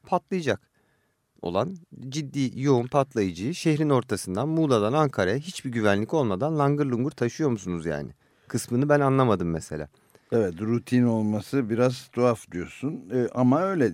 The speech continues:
Speaker 2: Genelkurmay kaynakları diyor işte, Milliyet'ten okuyalım.
Speaker 1: En azından bir trafik cezası kesmek gerekiyor galiba.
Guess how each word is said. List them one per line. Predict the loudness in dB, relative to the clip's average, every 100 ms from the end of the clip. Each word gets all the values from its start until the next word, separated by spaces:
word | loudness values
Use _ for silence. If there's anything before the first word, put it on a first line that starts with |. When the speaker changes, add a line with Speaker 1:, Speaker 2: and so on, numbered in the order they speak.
| -2
Speaker 2:
Genelkurmay | -2 2 2 0 0 0 0
kaynakları | -4 -4 -6 -4 -2 -2
diyor | -4
işte, | -6 -4
Milliyet'ten | -2 -2 -4 _ _ -6 -6 -6
okuyalım. | -10 -6 -2 0
Speaker 1:
En | 0
azından | 0 0 -2
bir | -2
trafik | -6 -6 -2
cezası | -2 0 -2 -2
kesmek | -6 -4 -6 -4
gerekiyor | -4 -4 -4 -6
galiba. | -4 -4 -6 -14